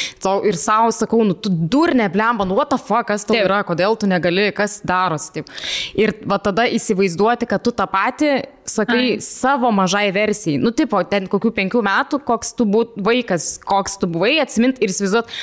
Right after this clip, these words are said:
Speaker 1: ar tu tą patį pasakytum va tokiam mažam
Speaker 2: Mhm.
Speaker 1: žmogeliui.
Speaker 2: Tai irgi labai
Speaker 1: Tai
Speaker 2: įdomus
Speaker 1: vat
Speaker 2: būdas,
Speaker 1: tokį.
Speaker 2: bet čia labiau gal, e, apskritai, kad nesakytum tokių dalykų,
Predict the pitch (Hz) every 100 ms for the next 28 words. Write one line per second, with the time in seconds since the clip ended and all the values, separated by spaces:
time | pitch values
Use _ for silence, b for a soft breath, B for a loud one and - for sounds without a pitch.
0 | B - 196 269 269 247 196 226 247 214
1 | - 185 220 254 302 262 254 233 262 269
2 | 226 175 B B 185 190 202 214 220 226
3 | - 165 185 175 190 208 285 302 311 240
4 | 214 269 247 - 233 226 226 269 233 214
5 | 226 247 302 - 160 B B 233 226 277
6 | 269 247 269 262 240 202 - 214 208 208
7 | 202 - - - - 226 214 302 - 226
8 | 214 220 220 226 285 262 226 208 208 233
9 | 240 208 208 214